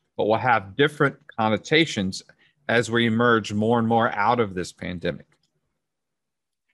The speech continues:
Think about this. Consumer spending habits have changed.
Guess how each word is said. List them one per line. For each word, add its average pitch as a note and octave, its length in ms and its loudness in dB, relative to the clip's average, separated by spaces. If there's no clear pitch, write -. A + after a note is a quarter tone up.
Think D#3 160 -2
about A#2 280 2
this. - 340 -8
Consumer E3+ 460 4
spending C#3 640 2
habits G#2+ 400 -2
have G#2+ 100 -12
changed. - 540 -8